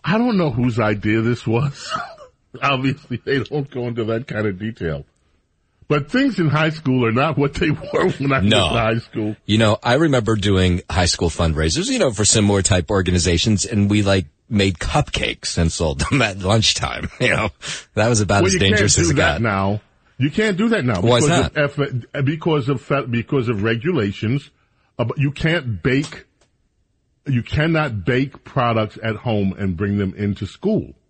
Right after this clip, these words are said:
Speaker 1: A lot of, a lot of schools won't allow that anymore because of,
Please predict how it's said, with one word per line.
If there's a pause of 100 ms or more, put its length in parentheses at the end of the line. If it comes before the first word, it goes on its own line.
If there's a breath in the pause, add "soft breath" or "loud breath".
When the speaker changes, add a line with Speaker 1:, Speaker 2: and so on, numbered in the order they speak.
(920)
Speaker 1:
A
lot
of,
a
lot
of
schools
won't
allow
that
anymore
because
of,